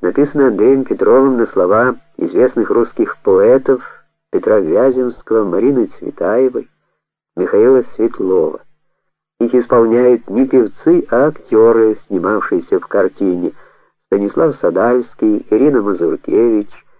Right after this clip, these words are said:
Валентин Гафт. Надо сказать, что все они пели впервые в жизни.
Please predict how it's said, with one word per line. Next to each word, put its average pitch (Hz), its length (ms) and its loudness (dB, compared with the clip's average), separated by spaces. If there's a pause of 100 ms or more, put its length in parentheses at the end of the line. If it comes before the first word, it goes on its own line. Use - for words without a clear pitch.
(160)
Валентин 113 540 0
Гафт. 98 380 -4 (1300)
Надо 156 180 0
сказать, 165 460 0
что 143 200 2
все 147 200 2
они 160 180 2
пели 135 340 2
впервые 110 720 0
в 120 80 -6
жизни. 101 560 -4